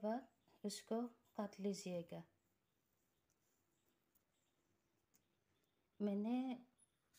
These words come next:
सीरियल फ्रूट की छिलके निकाल लिया है, अभी काट लिया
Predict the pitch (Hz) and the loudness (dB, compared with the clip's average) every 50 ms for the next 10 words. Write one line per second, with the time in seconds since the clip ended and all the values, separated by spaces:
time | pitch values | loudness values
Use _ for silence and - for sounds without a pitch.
0 | - - - - - - - - 247 220 247 254 247 247 247 - - 247 247 233 | -20 -20 -20 -14 -12 -4 4 6 6 6 8 6 4 4 2 0 2 4 4 4
1 | 240 - - - 240 247 240 214 196 196 - - - - - 240 214 - 254 247 | 2 -2 -2 2 4 4 4 2 0 -6 -10 -12 -4 0 0 0 2 2 4 6
2 | 240 220 202 - 226 226 233 233 226 226 220 220 202 226 254 254 214 208 208 208 | 6 6 6 4 4 2 4 4 4 4 4 4 4 2 2 2 4 2 4 4
3 | 214 240 269 262 - - - - - _ _ - 214 220 220 - 220 233 240 233 | 4 2 2 0 -6 -16 -20 -20 -20 _ _ 2 2 2 2 2 2 4 4 4